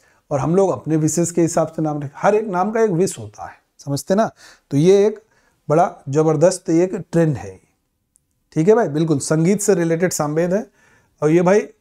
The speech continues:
माओ जेडोंग कहलाते हैं। आगे बढ़ते हैं। संयुक्त राष्ट्र संघ का प्रमुख विमर्शी अंग कौन सा है? यूएनओ का प्रमुख विमर्शी अंग कौन सा है? देखो, संयुक्त राष्ट्र संघ का जो प्रमुख विमर्शी अंग है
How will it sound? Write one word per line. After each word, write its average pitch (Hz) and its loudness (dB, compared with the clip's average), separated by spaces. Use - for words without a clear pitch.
माओ 165 2
जेडोंग 147 -2
कहलाते 120 -8
हैं। 123 -18
आगे 151 2
बढ़ते 170 0
हैं। 180 -6
संयुक्त 208 0
राष्ट्र 202 2
संघ 196 -4
का 208 4
प्रमुख 196 -4
विमर्शी 170 0
अंग 190 0
कौन 156 0
सा 131 -12
है? 104 -18
यूएनओ 160 2
का 139 -10
प्रमुख 175 2
विमर्शी 160 2
अंग 185 0
कौन 156 0
सा 135 -10
है? - -18
देखो, 117 -10
संयुक्त 175 -2
राष्ट्र 160 0
संघ 156 -6
का 170 0
जो 170 -2
प्रमुख 170 0
विमर्शी 147 -2
अंग 160 -2
है 147 -8